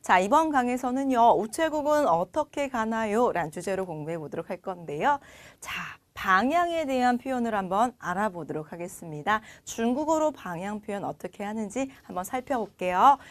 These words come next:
자, 일단 저와 함께 단어를 큰 소리로 따라 읽어주시기 바랍니다. 一直, 一直. 자, 곧장, 쭉이라는 의미를 가지고 있는데요. 일반적으로 앞으로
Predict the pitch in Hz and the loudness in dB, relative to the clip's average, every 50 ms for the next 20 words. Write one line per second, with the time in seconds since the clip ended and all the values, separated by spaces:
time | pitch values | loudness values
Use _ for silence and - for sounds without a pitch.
0 | - - - 202 - - 208 202 - 202 190 220 220 208 160 170 170 175 180 175 | -16 -8 -6 -6 -2 -2 -2 0 2 2 2 0 0 0 0 2 2 0 0 -2
1 | 180 170 170 170 151 151 147 143 143 170 185 185 - 294 285 294 302 262 226 196 | -2 -2 -2 -4 -8 -8 -6 -4 -4 -4 -4 -4 -6 -6 -6 -4 -4 -4 -4 -2
2 | 180 185 214 254 247 - 269 262 269 254 - - 190 196 202 247 254 240 202 180 | -2 -2 -2 -2 -2 -2 -2 0 0 0 0 -2 -2 -2 -2 -4 -4 -4 -6 -8
3 | 165 - 156 147 - 147 147 175 170 170 165 156 135 139 135 147 143 - _ _ | -10 -10 -12 -10 -8 -8 -6 -4 -4 -4 -4 -6 -6 -6 -6 -6 -6 -8 _ _
4 | _ _ _ _ _ _ _ _ _ _ - - 320 330 311 285 254 226 208 165 | _ _ _ _ _ _ _ _ _ _ -2 2 4 4 6 4 4 2 0 -2
5 | - 180 175 170 170 170 175 185 202 196 - _ _ _ _ _ _ _ _ _ | -2 -2 2 4 6 8 8 8 8 6 2 _ _ _ _ _ _ _ _ _
6 | _ _ _ - 254 330 330 311 294 269 240 220 175 - - 180 170 170 175 180 | _ _ _ -2 2 4 4 4 4 4 2 2 0 -2 -2 0 2 4 6 6
7 | 190 208 214 - - _ _ _ _ _ _ - - 196 151 151 151 - - 240 | 6 6 4 2 -2 _ _ _ _ _ _ -12 -10 -6 -6 -6 -6 -2 0 -2
8 | 262 - _ _ - 254 240 185 135 - - _ - - - 262 277 285 294 285 | -2 -2 _ _ 2 6 6 6 4 2 -10 _ -16 -8 -6 -2 0 2 2 2
9 | 233 - 170 170 170 175 175 147 175 220 262 320 320 320 294 247 208 185 147 156 | 2 0 -2 -4 -4 -4 -2 -2 0 0 0 0 0 -2 -2 -2 -2 -4 -4 -4
10 | 156 165 165 160 170 175 165 156 160 147 147 156 175 233 277 269 269 - - - | -4 -4 -4 -4 -6 -10 -8 -8 -8 -8 -6 -2 0 2 2 0 -2 -8 -14 -6
11 | - - 196 196 254 262 254 247 226 226 220 196 180 196 202 202 170 - - 170 | -2 0 2 6 6 6 6 4 2 2 2 2 2 2 2 2 2 4 4 4
12 | 180 - - 220 180 180 | 2 2 0 -4 -4 -4